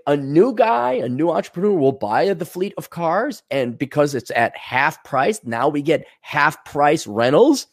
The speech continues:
You mean our standards of living go up? It might take a year. I understand that. I'm, I'm very optimistic about this economy. I know it sounds weird, uh, but I've always been a bit of a contrarian. But I'm kinda like,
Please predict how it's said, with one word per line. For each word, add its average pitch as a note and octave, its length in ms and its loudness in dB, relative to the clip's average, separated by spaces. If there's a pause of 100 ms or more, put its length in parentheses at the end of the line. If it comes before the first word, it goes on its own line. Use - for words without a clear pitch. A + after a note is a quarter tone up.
(140)
You A#2+ 80 -2
mean F3+ 140 2
our B2 100 0
standards D#3 560 -2
of C3 100 0
living E3+ 380 0
go C#4 220 6
up? E4 160 4
It A#3 80 -2
might D#4 240 2
take - 280 2
a C4 60 -6
year. E3 480 0
I B3+ 140 0
understand G#3 540 -4
that. B2+ 240 -6 (1500)
I'm, A#3+ 240 2
I'm A3 360 4
very E4+ 540 2
optimistic D4 580 -2
about C3 240 -2
this - 160 -10
economy. B2 320 -4
I E3+ 60 2
know A#3+ 120 6
it B3 100 2
sounds E3+ 360 -2
weird, C3 540 -4 (440)
uh, G#2+ 260 -12
but D#3+ 100 0
I've F#3+ 120 0
always D3+ 160 2
been B2 120 -4
a G#2+ 60 -4
bit A2 140 -4
of F#2 100 -8
a G2 40 -8
contrarian. G#2 680 -10 (800)
But - 100 -14
I'm A#3 80 -14
kinda C4 200 -8
like, B3+ 160 -6